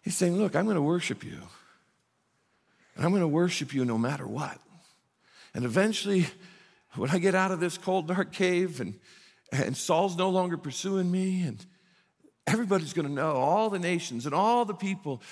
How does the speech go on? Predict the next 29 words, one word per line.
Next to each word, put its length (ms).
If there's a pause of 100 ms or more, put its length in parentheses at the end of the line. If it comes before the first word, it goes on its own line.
are 120
gonna 140
know 260
it's 180
my 260
God 460 (460)
that 120
I 100
rested 460
in 140
and 160
trusted 400
in. 60
It's 160
my 260
God 380
that 120
I 80
worship 440
and 120
praise." 680 (1500)
Thirdly, 320
worship 340
is 140
not 220
about 240
what 180
you 120
get. 320